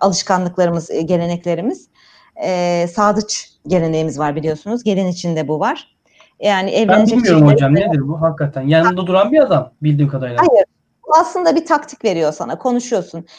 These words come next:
Speaker 1: Yani ilk cinsel ilişkisin-, ilişkini öncesinde, sonrasında konuşabildiğin biri. Bu bir kadının annesi olabilir,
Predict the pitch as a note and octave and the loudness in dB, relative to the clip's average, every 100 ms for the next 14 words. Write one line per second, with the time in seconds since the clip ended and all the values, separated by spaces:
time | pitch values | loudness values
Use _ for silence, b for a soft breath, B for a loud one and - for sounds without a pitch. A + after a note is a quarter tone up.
0 | b C4+ C4+ C#4+ D4 D4 C#4+ C#4+ C4+ - | b -2 0 0 0 0 2 2 0 -6
1 | C4+ C#4 B3 G#3 G#3+ B3+ B3+ - B3 C4+ | -8 -6 -6 -8 -6 -4 -4 -6 -4 -4
2 | B B - C4+ C4+ C4+ B3 G#3+ A3 C4+ | B B 2 4 4 2 2 0 2 0
3 | B3+ B3 A#3+ A#3 B3 - B B - D4+ | 0 -2 0 0 2 0 B B -2 2
4 | C#4+ C#4+ A#3+ B3 A#3+ D4 B3 A3 F#3 F3+ | 2 2 2 2 2 2 4 2 0 -4
5 | _ _ _ C#4 D4+ C#4 A#3+ C4+ B3 - | _ _ _ 0 2 2 0 -2 -4 -2
6 | C#4+ B3+ C#4 C#4 - C4 C#4 D4 D4 A#3+ | 0 2 2 0 0 2 4 2 0 0
7 | G#3+ F#3+ F3+ B3+ | 2 0 0 -6